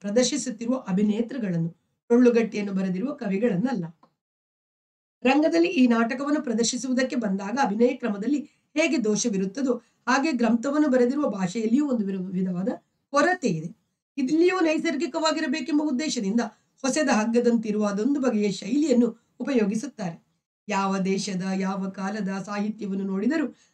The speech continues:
ಆಡುವ ಭಾಷೆಗೂ ಬರೆಯುವ ಭಾಷೆಗೂ ಅದನ್ನು ಎಷ್ಟು ಸುಲಭವಾಗಿ ನೈಸರ್ಗಿಕವಾಗಿ ಬರೆಯಬೇಕೆಂದು ಪ್ರಯತ್ನ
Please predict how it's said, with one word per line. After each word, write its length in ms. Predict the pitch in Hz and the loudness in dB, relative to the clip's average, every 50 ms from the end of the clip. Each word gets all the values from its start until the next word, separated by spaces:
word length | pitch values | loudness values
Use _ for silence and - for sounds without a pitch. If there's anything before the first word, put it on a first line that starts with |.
| _ _ - | _ _ -2
ಆಡುವ 340 | 190 190 202 208 220 226 214 | 0 0 2 2 2 2 2
ಭಾಷೆಗೂ 540 | 180 196 196 190 - 190 185 180 185 190 | 0 0 -2 -4 -4 -6 -6 -4 -4 -4
ಬರೆಯುವ 440 | 196 190 196 202 214 269 294 269 240 | -2 -2 -2 0 2 2 2 2 0
ಭಾಷೆಗೂ 460 | 190 185 190 185 - 262 277 247 247 233 - _ _ _ _ _ | 0 0 -2 -2 -2 -2 -2 -2 -4 -4 -6 _ _ _ _ _
ಅದನ್ನು 300 | 247 254 240 311 302 330 | 2 4 4 6 6 4
ಎಷ್ಟು 380 | 302 254 - - - - 285 226 | 4 2 2 0 -2 -4 -4 0
ಸುಲಭವಾಗಿ 540 | 254 240 240 240 269 277 277 277 277 269 277 | 2 2 2 2 0 0 0 0 0 0 0
ನೈಸರ್ಗಿಕವಾಗಿ 840 | 240 190 190 180 - 226 - - 269 247 - 277 254 277 277 262 285 | 0 0 -2 -2 -2 -4 -4 -4 -6 -6 -4 -2 0 0 0 0 -2
ಬರೆಯಬೇಕೆಂದು 800 | 208 220 180 185 226 233 214 233 247 233 262 277 285 277 254 | -4 -2 -2 -2 0 2 2 2 2 2 -2 -4 -4 -4 -4
ಪ್ರಯತ್ನ 460 | - 185 190 202 220 226 226 - 240 | -6 -6 -6 -4 -6 -8 -6 -4 -4